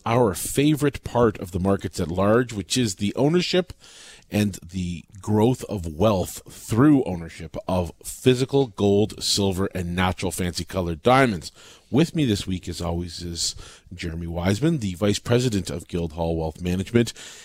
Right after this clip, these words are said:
And I want to remind everybody as we're starting this show that as you're listening, we are experts in the acquisition, the sale, and the storage of physical gold and silver.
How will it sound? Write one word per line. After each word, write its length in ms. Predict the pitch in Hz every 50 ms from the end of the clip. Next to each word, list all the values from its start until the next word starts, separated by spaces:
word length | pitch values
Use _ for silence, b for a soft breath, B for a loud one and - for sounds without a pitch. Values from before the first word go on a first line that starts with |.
| B B
And 220 | - 107 113 107 104
I 100 | 113 123
want 240 | 123 127 151 175 185
to 40 |
remind 300 | 175 156 143 151 151 156
everybody 360 | 147 147 135 120 117 113 110 107
as 180 | 107 104 98
we're 160 | 98 107 107
starting 400 | 98 - - 117 113 117 120 117
this 140 | 117 113 104
show 280 | - - - 107 101 101
that 120 | 95 92 - - -
as 240 | 85 85 98 101
you're 120 | 135 160 165
listening, 480 | 165 160 - - 147 147 156 170 170 b b b b b b b _
we 120 | 98 104
are 120 | 107 107 -
experts 680 | - 101 120 - - - - 135 131 123 - - - - _
in 420 | 113 113 110 107 107 104 104 98 b b b b b b b b _
the 120 | - 90 - -
acquisition, 880 | 82 90 - - - 87 80 78 104 120 120 - 143 139 135 139 131 - _ _ _
the 140 | 87 87
sale, 680 | - - - - - 120 113 117 120 117 120 123 120 b b b b b b b b b
and 200 | - 92 92 92
the 80 | 82 90
storage 720 | 85 - - - - 120 113 104 87 78 76 76 - - - -
of 300 | - - 85 87 87 - - -
physical 540 | - - - - 107 104 98 104 - 107 104
gold 400 | 95 - 90 92 92 92 90 -
and 160 | - 87 80
silver. 460 | - - - 101 95 82 76 71 78